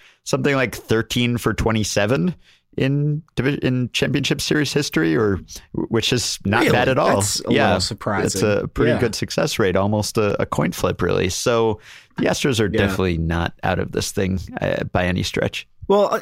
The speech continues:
Speaker 2: uh, you know, I'm only being so serious about momentum. I think it's more useful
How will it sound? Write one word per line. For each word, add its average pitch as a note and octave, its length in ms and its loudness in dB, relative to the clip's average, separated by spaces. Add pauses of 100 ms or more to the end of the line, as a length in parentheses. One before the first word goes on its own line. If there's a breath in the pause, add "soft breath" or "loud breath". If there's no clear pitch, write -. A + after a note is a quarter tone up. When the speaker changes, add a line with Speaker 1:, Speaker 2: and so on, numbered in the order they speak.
Speaker 2:
uh, A#3 60 -4
you D#4 140 2
know, A2+ 180 2
I'm B3+ 160 2
only B3 240 4
being B2 240 2
so A2 300 2
serious G2 500 0
about F#2+ 520 2
momentum. G#2+ 540 2
I B2 140 4
think A#3+ 180 0
it's E3 200 0
more A3 200 2
useful B2+ 800 2